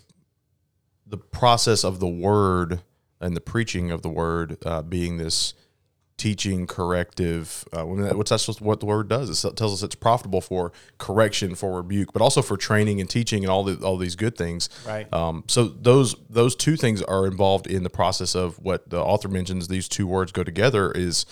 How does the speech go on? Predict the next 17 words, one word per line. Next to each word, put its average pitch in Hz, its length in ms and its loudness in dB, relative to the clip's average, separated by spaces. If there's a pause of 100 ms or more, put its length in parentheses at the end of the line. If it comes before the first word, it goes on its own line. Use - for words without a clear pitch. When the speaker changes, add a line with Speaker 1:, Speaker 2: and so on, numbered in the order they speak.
(280)
Speaker 1:
uh, 85 120 -2
being 107 360 2
a 92 80 0
disciple 90 800 0 (340)
and 90 140 -8
being 95 220 -2
someone 95 300 0
who 92 120 -2
is 80 140 -4
disciplined, 87 680 -2 (160)
um, 82 240 -4
is 90 140 -6
someone 98 240 -2
who 101 60 -4
Speaker 2:
Right. 90 80 -4
Speaker 1:
is 85 100 -8
taught - 480 2